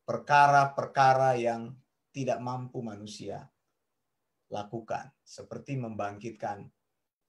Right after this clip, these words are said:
orang mati. Jadi di sini kembali lagi, bagaimana menurut saudara? Bolehkah kita mengatakan sesat kepada orang lain?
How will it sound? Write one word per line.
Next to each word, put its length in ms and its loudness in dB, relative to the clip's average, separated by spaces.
orang 240 -6
mati. 400 -16
Jadi 240 -6
di 80 -2
sini 320 -2
kembali 320 6
lagi, 380 4
bagaimana 580 2
menurut 480 -2
saudara? 560 6
Bolehkah 960 6
kita 440 6
mengatakan 720 4
sesat 560 4
kepada 320 4
orang 240 2
lain? 300 0